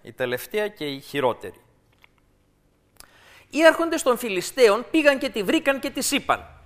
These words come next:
«Προσπάθησε με κολακίες να μάθεις από το Σαμψόν πού βρίσκεται η μεγάλη δύναμή του και πώς μπορούμε να τον νικήσουμε για να τον δέσουμε και να τον υποτάξουμε.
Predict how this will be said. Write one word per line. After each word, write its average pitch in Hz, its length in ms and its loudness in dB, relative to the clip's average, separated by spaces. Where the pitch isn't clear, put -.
«Προσπάθησε 185 720 4
με 180 140 0
κολακίες 175 680 2
να 165 160 2
μάθεις 160 640 0
από 170 220 0
το 170 120 -2
Σαμψόν 156 680 -2
πού 294 180 2
βρίσκεται 262 680 2
η 208 100 -4
μεγάλη 226 460 4
δύναμή 180 480 0
του 226 240 -8
και 226 120 2
πώς 240 260 0
μπορούμε 247 360 4
να 254 140 0
τον 233 180 -2
νικήσουμε 175 680 -6
για 196 180 2
να 233 140 0
τον 196 240 -4
δέσουμε 247 460 -2
και 269 140 -6
να 262 120 -2
τον 262 120 -4
υποτάξουμε. 269 680 0